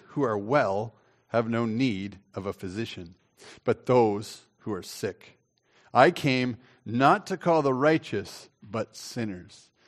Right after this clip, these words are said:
There are different versions of this story in the other Gospels, and that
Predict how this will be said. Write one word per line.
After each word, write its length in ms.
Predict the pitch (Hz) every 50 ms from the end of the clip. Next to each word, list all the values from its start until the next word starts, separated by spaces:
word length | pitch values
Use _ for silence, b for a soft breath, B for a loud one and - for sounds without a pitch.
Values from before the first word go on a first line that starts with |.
| b b b b b b _
There 140 | - 117 113
are 120 | 110 104
different 540 | 104 104 143 147 - - 143 127 117 - - - _ -
versions 420 | 123 135 147 151 127 131 123 113
of 100 | 120 113
this 360 | 101 113 110 - - - - -
story 600 | - - - - - 143 139 123 113 117 135 123 -
in 160 | 120 117 110
the 80 | 113 117
other 160 | 120 113 104
Gospels, 600 | 101 107 113 120 123 120 - - 95 101 104 104
and 140 | 101 98 98
that 100 | 92